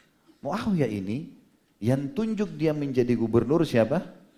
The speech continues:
Uthman bin Affan. Selain daripada itu, Uthman juga sepupunya,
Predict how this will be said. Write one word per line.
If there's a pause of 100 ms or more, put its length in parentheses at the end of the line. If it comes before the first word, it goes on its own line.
(500)
Uthman
bin
Affan. (1040)
Selain
daripada
itu,
Uthman
juga
sepupunya,